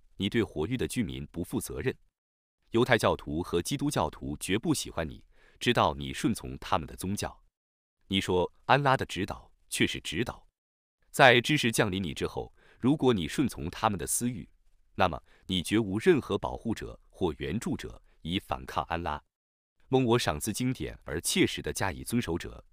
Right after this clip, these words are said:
是信那经典的。不信那经典者，是亏折的。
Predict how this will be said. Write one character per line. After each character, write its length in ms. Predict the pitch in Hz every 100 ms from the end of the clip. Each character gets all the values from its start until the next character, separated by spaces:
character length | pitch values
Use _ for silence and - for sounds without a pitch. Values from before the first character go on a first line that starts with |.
| -
是 240 | - 98
信 340 | - - 147 -
那 160 | 78 67
经 240 | 101 101
典 180 | - -
的。 160 | - - _ _ _ _ _ _
不 120 | 101
信 180 | 131 135
那 160 | 101 82
经 240 | - 170
典 220 | 131 92
者， 260 | 107 - - _
是 220 | - - 76
亏 320 | - 151 147
折 320 | - 60 76
的。 120 | -